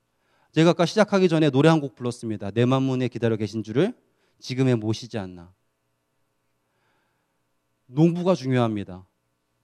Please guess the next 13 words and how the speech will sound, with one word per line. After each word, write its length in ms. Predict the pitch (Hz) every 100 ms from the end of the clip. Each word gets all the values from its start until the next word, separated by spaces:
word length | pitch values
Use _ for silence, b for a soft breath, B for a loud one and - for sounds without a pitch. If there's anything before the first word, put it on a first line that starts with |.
| _ _ _ _ _ -
땅, 280 | 208 202 175
그들의 380 | 180 170 190
마음은 500 | 147 131 139 147 135
예수님만이 640 | 120 147 185 208 185 165 202
바꾸실 400 | 127 156 147 156
수 120 | -
있습니다. 560 | 110 - 104 92 90 92 _ _ _ _ _ _ _ _ _ _ _ _ _ _ _ _ _
빌립이 640 | 147 156 175 165 170 113 - _
나다니엘을 560 | 123 131 156 151 143 123
부릅니다. 540 | 117 117 110 98 90 _ _ _ _ _ _ _
뭐라고 320 | 123 143 160 156
부릅니까? 580 | 139 127 120 170 208 _ _ _ _ _ _ _ _ _ _ -
"와서 560 | 117 143 196 220 -